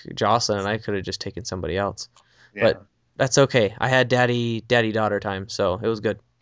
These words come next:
Speaker 2: And it's needed.
Speaker 1: It
Speaker 2: It's
Speaker 1: is needed.
Speaker 2: 'Cause,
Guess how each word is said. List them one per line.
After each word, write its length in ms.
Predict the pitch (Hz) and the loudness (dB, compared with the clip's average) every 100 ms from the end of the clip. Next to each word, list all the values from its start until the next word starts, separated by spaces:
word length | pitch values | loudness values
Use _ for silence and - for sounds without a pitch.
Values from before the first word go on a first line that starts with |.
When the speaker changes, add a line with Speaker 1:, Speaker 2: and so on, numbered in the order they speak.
| - | -6
Speaker 2:
And 200 | 131 123 | -4 -4
it's 180 | 139 - | -6 -8
needed. 380 | 160 170 110 - _ - | -6 -4 -6 -10 _ -2
Speaker 1:
It 140 | 117 | 0
Speaker 2:
It's 80 | 131 | 2
Speaker 1:
is 80 | 127 | 2
needed. 420 | 143 120 90 - - _ _ _ _ _ _ _ _ _ _ _ _ | 2 2 -2 -6 -16 _ _ _ _ _ _ _ _ _ _ _ _
Speaker 2:
'Cause, 440 | - 104 101 - | -8 -8 -8 -12